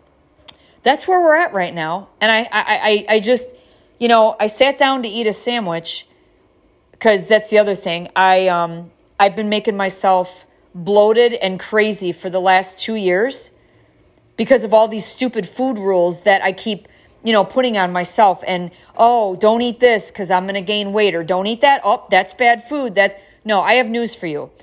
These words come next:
There's not a bad food, okay? There's foods that aren't maybe as good for you as other foods, but food is food, okay? And I'm learning this slowly, but I, I'm, now I'm becoming more of an intuitive eater.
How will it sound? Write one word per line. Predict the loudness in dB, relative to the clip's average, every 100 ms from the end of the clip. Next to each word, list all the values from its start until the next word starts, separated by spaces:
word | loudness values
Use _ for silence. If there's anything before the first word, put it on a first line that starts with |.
| _ _
There's | 2 2
not | 0 2 2
a |
bad | 0 2 2 2
food, | -4 -6 -6 -6 -10
okay? | -2 0
There's | 0 -4
foods | -6 -6 -4 -2
that | 0 0
aren't | 0 -2 -4
maybe | -6 -4 -6 -4
as | -6 0
good | -2 -2
for | -8
you | -2 0
as | 0 0
other | 0 0 -4
foods, | -6 -6 -6 -8 -16 _ -20 _
but | -2
food | 0 0 0 0
is | -4
food, | -2 -2 -2 -6 -20 _ _ _
okay? | -6 0 0 0 -6 _ _ _ _
And | 0 2 2 -4
I'm | -2 -2 2
learning | 0 0 -2
this | -2 -4
slowly, | -6 0 2 2 2 -2 -6 -14 _ _ _ _ _ -20 0
but | 2 2
I, | 0 -2 -2
I'm, | -4 -4 -8 -6
now | -2 0 0
I'm | -2 -6
becoming | -10 -10 -8 -6
more | -2 0
of | 0
an | -4
intuitive | -6 -8 -4 0 0 -2
eater. | -6 -2 -2 -2 -6